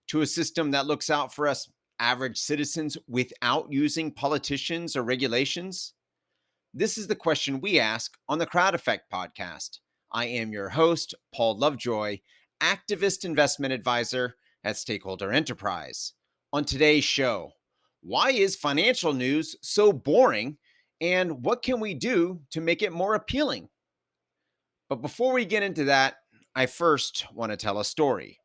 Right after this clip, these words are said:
This is the story of J I Rodale. J I Rodale was born in eighteen ninety-eight in New York City,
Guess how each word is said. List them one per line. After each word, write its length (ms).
This 320
is 240
the 100
story 540
of 240
J 320
I 480
Rodale. 500
J 320
I 320
Rodale 560
was 260
born 320
in 280
eighteen 340
ninety-eight 600
in 280
New 60
York 240
City, 580